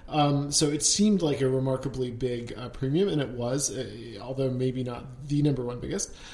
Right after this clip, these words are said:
Um, so this is a very interesting company. Uh, Howard Jonas is somebody who I have been long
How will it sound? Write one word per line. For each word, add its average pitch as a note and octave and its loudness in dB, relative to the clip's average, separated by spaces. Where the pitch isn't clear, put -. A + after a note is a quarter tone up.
Um, D#3+ 4
so F#3 4
this B3 2
is C#4 0
a F3+ 2
very F3 8
interesting E3 2
company. C#3 -2
Uh, D3 4
Howard F#3+ 2
Jonas E3 2
is D#3 0
somebody D3+ 0
who D3 2
I C#3 0
have C3 -2
been C#3 0
long D#3+ 2